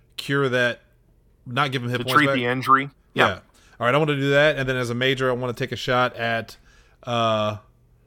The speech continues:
Speaker 1: Greg. I'm save me for last.
Speaker 2: Okay.
Speaker 1: As it should be.
Speaker 2: Like old Thomas Jane from The Mist.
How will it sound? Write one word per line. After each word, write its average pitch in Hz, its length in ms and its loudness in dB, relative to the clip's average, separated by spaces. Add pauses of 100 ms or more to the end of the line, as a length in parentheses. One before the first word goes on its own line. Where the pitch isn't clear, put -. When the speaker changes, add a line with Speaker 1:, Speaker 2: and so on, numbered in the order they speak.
(960)
Speaker 1:
Greg. 107 500 0
I'm 113 120 -12
save 131 240 0
me 120 100 -2
for 113 160 -8
last. 107 520 -8 (760)
Speaker 2:
Okay. 156 140 2 (1600)
Speaker 1:
As 156 320 6
it 147 160 -2
should 127 520 0
be. 101 500 -6 (500)
Speaker 2:
Like 113 120 -2
old 123 240 0
Thomas 135 360 6
Jane 120 300 -2
from 113 160 -8
The 110 80 -6
Mist. 113 380 -4